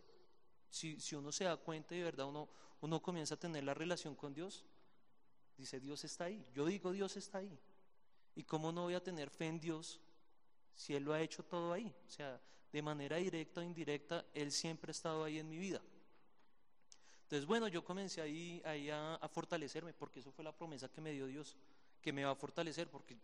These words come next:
yo definitivamente, yo venía, yo estaba destruido totalmente.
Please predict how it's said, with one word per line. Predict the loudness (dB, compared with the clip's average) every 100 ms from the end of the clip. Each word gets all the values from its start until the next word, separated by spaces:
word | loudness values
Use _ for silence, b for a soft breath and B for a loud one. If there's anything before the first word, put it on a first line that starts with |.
| 0
yo | 0
definitivamente, | 2 -2 0 0 0 -2 -4
yo | 2 2
venía, | 2 0 -4 -4
yo | -2
estaba | -2 2 2 2
destruido | 0 -2 0 0 -2 -10 -18 b b b -6
totalmente. | 0 0 2 -2 -4